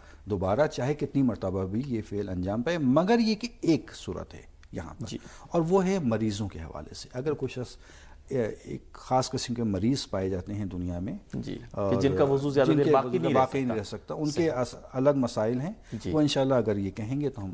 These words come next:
Speaker 1: الگ سے ان کو جواب
Speaker 2: ہاں،
Speaker 1: بھجوا
Speaker 2: اگر
Speaker 1: دیں گے۔
Speaker 2: ہمارے ناظر کی
Speaker 1: جی۔
Speaker 2: مراد وہی ہے تو پھر
Speaker 1: الگ سے
Speaker 2: انشاءاللہ
Speaker 1: بھجوا دیں گے، لیکن بہرحال
Speaker 2: فی
Speaker 1: اس
Speaker 2: الحال
Speaker 1: صورت میں اگر کوئی نارمل انسان ہے، مریض
Speaker 2: جی۔
Speaker 1: نہیں ہے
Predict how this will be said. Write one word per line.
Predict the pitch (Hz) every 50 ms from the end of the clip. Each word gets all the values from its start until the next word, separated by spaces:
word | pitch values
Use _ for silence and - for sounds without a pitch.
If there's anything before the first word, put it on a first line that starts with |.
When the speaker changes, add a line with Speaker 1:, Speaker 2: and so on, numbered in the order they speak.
| - - -
Speaker 1:
الگ | 104 104 104 -
سے | - -
ان | 98 80
کو | - 90
جواب | 82 90 82 82 80 80 - 117
Speaker 2:
ہاں، | 113 101
Speaker 1:
بھجوا | 95 98 101 110
Speaker 2:
اگر | 107 107
Speaker 1:
دیں | 107 110
گے۔ | 104 101
Speaker 2:
ہمارے | 104 107 107 110
ناظر | 110 110 110 113 123
کی | 117 - 131
Speaker 1:
جی۔ | 117 107
Speaker 2:
مراد | 107 107 107 110
وہی | 107 107 131 147 180
ہے | 196
تو | - - 104 95 92 -
پھر | 110 104
Speaker 1:
الگ | 107
سے | 107 107
Speaker 2:
انشاءاللہ | 104 101 104 143
Speaker 1:
بھجوا | 160 90 87 92 95 104 104
دیں | 139 175
گے، | 202 202
لیکن | 170 147 165 156
بہرحال | 147 160 175 196 226 240 - - - - -
Speaker 2:
فی | - 147 143
Speaker 1:
اس | 123
Speaker 2:
الحال | 101 98 156
Speaker 1:
صورت | 143 131 117
میں | 127 160 202
اگر | 170 139 139 127
کوئی | - 135 127 127
نارمل | 113 104 104 110 120 147 185 202
انسان | 170 139 120 - - 101 95 92
ہے، | 101 143
مریض | 233 220 151 117 110 113 120 120 104 104
Speaker 2:
جی۔ | 101
Speaker 1:
نہیں | 92 92 98 131
ہے | 175